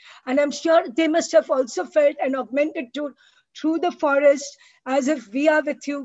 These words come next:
we are following you, and there is absolutely no pandemic, we were with you. Hats off to your photography, sir. Each and every plant, so many plants,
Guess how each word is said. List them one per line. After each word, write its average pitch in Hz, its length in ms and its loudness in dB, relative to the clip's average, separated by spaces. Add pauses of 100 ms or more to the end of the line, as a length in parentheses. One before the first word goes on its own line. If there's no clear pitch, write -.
we 269 100 -2
are 311 120 6
following 277 460 0
you, 269 220 -2 (260)
and 285 340 -2
there 277 140 2
is 277 120 -4
absolutely 311 580 -4
no 294 180 2
pandemic, 269 760 2 (260)
we 302 220 0
were 262 240 2
with 240 180 -4 (100)
you. 240 300 -12 (440)
Hats 262 340 -4
off 277 240 -4
to 302 80 -4
your 269 160 0
photography, 254 680 -4
sir. 285 300 -4 (320)
Each 302 280 -2
and 277 120 0
every 269 240 -4
plant, 285 320 -6
so - 380 -10
many 285 280 2
plants, 254 480 -6